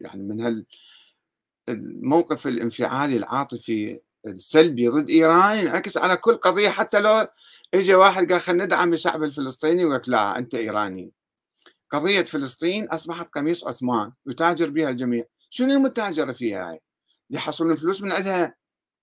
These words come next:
أولهم إيران، وهي متحالفة مع أمريكا. متحالفة، شوف شلون عقل سياسي عظيم. أمريكا اللي تتصارع ويا أمري-، ويا، ويا إيران وقاعد تهاجمها وتهددها.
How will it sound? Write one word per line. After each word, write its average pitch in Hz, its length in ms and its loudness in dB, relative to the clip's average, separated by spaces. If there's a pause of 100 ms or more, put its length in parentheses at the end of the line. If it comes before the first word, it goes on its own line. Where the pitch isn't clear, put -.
(760)
أولهم 226 420 6
إيران، 190 540 2 (120)
وهي 190 220 -6
متحالفة 202 580 -4
مع 190 220 0
أمريكا. 196 540 -6 (720)
متحالفة، 156 600 0
شوف 143 220 -12
شلون 156 320 -6
عقل 170 340 -8 (220)
سياسي 135 440 -10
عظيم. 113 480 -8 (1300)
أمريكا 139 360 -4
اللي 123 160 -4
تتصارع 113 720 -8
ويا - 420 -10
أمري-، 98 300 -14
ويا، 98 480 -12 (520)
ويا 107 200 -8
إيران 107 400 -4
وقاعد 98 320 -14
تهاجمها 117 540 -8
وتهددها. 127 840 -4